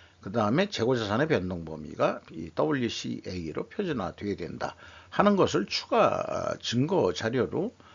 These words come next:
낼 수 있겠습니다. 아, 원재료 및 제품 가격 추이에 대한 공개된 내용은 없고요. 어, 소-, 소개한 내용은 물류 거점에 대해서 소개를 하고 있습니다.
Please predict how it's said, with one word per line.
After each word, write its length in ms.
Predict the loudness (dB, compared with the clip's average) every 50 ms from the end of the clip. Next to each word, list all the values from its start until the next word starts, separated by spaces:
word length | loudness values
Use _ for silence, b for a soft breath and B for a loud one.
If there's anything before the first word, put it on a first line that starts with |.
| B B
낼 220 | 0 2 4 4
수 240 | 4 4 0 -2 -2 -2
있겠습니다. 680 | -2 0 2 2 2 2 0 -4 -4 -6 -8 -12 -14 -16 _ _ b b b b b b b b b b b b b b b -20 _ _ _ _ _ _
아, 300 | -8 -4 0 2 2 4
원재료 440 | 8 10 10 12 12 12 12 12 12 10
및 140 | 10 6
제품 320 | 2 0 -4 -2 -2 -2 0
가격 320 | 0 0 2 0 -2 -4
추이에 360 | -4 -6 -2 0 2 2 0
대한 360 | 0 -2 -2 -2 -2 -4 -6 -8
공개된 880 | -8 -6 -4 -4 -2 -2 0 0 0 -2 -2 -4 -6 -8 -8 -8 -8
내용은 500 | -6 -6 -6 -6 -6 -4 -4 -4 -4 -6 -8
없고요. 640 | -10 -10 _ -2 2 2 2 2 2 0 -4 -8 -12 -12
어, 340 | -12 -10 -10 -10 -12 -12 -12 -12 -14 -16 -18
소-, 360 | -16 -14 -14 -12 -10 -10 -10
소개한 480 | -10 -10 -8 -6 -2 2 2 2 2 2
내용은 460 | 0 -2 -2 -2 -2 -2 -2 -4 -6 -6
물류 280 | -6 -4 -4 -2 0
거점에 440 | 0 0 0 -2 -4 -4 -4 -4 -6
대해서 420 | -6 -8 -12 -10 -8 -8 -8 -8 -8 B B B B B B B
소개를 580 | -12 -10 -8 -4 -2 0 0 0 0 -2 -4 -4
하고 460 | -8 -10 -10 -6 -4 -4 -4 -4 -6 -8
있습니다. 580 | -8 -8 -6 -4 -2 0 0 -2 -2 -6 -10